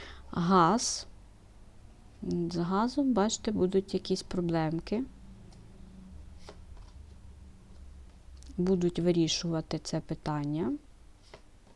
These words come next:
колективно. Ну, в принципі, налагодять вони його. Давайте подивимося опалення по правому берегу.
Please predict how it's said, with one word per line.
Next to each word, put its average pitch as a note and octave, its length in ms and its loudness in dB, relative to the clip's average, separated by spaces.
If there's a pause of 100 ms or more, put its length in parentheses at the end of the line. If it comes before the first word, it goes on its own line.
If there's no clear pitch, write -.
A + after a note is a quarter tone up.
(640)
колективно. E3 920 0 (1040)
Ну, G3 260 4
в E4+ 180 2 (220)
принципі, G#3+ 800 4
налагодять F3+ 800 2
вони D3+ 300 0
його. D#3 240 -6 (640)
Давайте F#3+ 420 8
подивимося F3 720 4
опалення D#3+ 560 4
по G3+ 140 -4
правому G#3+ 540 2
берегу. G3+ 600 4